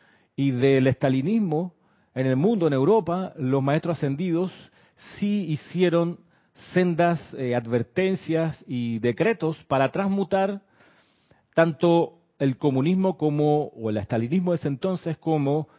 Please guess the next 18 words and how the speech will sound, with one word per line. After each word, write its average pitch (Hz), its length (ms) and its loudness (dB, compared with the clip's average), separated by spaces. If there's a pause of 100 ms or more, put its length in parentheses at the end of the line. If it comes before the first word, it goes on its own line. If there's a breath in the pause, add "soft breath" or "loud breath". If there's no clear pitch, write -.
(180 soft breath)
el 123 140 0
fascismo 165 720 0
y 131 100 0
el 123 180 0
nazismo. 113 720 -6 (420 soft breath)
Porque 170 500 2 (840)
en 127 120 -4
realidad 139 480 4
lo 127 140 0
que 120 80 -2
estaban 143 460 0 (120)
tratando 143 420 0
de 135 80 2
disolver 156 440 0
era 151 100 2
la 139 120 0
creación 131 440 -2
humana 127 580 -2